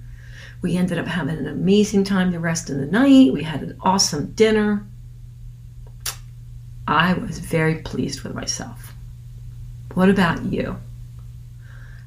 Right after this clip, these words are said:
Ask yourself what you need. What do you need to come from love?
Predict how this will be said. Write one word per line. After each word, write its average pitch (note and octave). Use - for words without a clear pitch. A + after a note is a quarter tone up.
Ask F#3+
yourself D3+
what E3+
you E3+
need. -
What F#3+
do A3+
you A#3
need F3
to -
come C#3+
from -
love? -